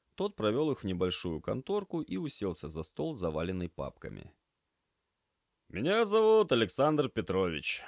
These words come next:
фамилия моя Бобрик», представился он. «Я тут за обходчиками смотрю, ну и обслуживание, прилегающее к путям земли, за мной повесили.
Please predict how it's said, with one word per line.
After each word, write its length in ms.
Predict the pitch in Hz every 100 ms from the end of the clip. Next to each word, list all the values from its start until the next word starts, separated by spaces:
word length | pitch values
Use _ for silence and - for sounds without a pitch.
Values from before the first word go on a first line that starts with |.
| -
фамилия 480 | - 104 170 175 165
моя 280 | 107 117 110
Бобрик», 680 | 82 87 87 82 - - _ _ _ _ _ -
представился 680 | 80 - 78 71 - -
он. 280 | 73 65 - _ _ _ _ _
«Я 220 | 170 170
тут 200 | 185 214
за 160 | 190 214
обходчиками 720 | 208 - 226 226 - - 85
смотрю, 600 | 82 92 90 90 87 82 -
ну 240 | 92 165
и 80 | 240
обслуживание, 800 | 220 127 - 165 196 202 185 185
прилегающее 760 | 147 113 90 90 139 175 190 185
к 60 |
путям 380 | - 147 139 160
земли, 400 | 156 180 104 90
за 160 | 87 92
мной 280 | 85 87 82
повесили. 760 | 90 90 87 - 82 82 80